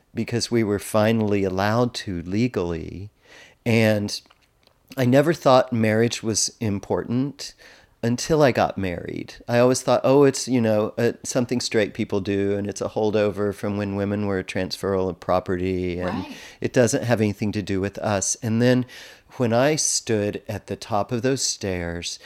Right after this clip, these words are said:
Speaker 1: in the San Francisco City Hall in front of that judge and said those vows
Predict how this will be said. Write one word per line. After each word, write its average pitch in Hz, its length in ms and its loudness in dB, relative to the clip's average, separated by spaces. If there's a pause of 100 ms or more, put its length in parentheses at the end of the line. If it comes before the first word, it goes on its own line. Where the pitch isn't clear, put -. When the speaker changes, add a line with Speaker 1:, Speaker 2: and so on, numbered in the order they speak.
(240)
Speaker 1:
in 101 260 -2
the 95 120 -4
San 98 260 -4
Francisco 113 520 -2
City 107 360 -2
Hall 98 320 0
in 92 120 -4
front 98 260 -6
of 101 100 -12
that 110 260 -8
judge 90 540 -6 (260)
and 107 160 -2
said 110 300 0
those 110 260 2
vows 90 1040 -2